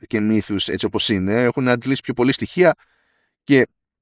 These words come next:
αυτά έχουν επηρεάσει σχέδιο, ξέρω εγώ, και τέτοια πράγματα. Δεν είναι δυτικό παραμύθι, όλα είναι όμορφα και ωραία.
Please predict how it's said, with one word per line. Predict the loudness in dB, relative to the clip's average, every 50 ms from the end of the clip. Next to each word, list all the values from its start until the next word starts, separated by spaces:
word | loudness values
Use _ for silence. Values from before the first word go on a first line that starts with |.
| _ _ _ _ _ _ _ _ _ _ _ _ _ _ _ _ _ _ _ _
αυτά | -10 -8 -4 0 0
έχουν | 0 0 -2 -4
επηρεάσει | -4 -2 0 2 2 2 0 0 -6
σχέδιο, | -8 -2 0 0 2 2 2 0 0
ξέρω | 0 -2 -4 -4 -4 -2
εγώ, | -4 -4
και | -6 -6 -6
τέτοια | -4 -4 -4 -2
πράγματα. | -2 -2 -2 -2 -2 -4 -6 -8 -8 -8
Δεν | -8 -6 -4 -2
είναι | -2 0 2 2 2 2
δυτικό | 0 -4 -6 -6 -4 -2 0 2
παραμύθι, | 4 4 4 4 2 0 -2 -4 -4 -4 -2 -2 0 0 -2 -2 -4 -4 -4 -4 -4 -4 -4 -4 -4 -6 -8 -8 -10 -6 -2
όλα | 2 4 4 4 4 2
είναι | 0 0 0 0 0 0 0 0 -2 -2 -4 -4 -4 -4 -6 -6 -8 -8 -8 -4
όμορφα | 0 0 0 0 -2 -4 -4
και | -2 -2
ωραία. | 0 2 4 4 4 2 0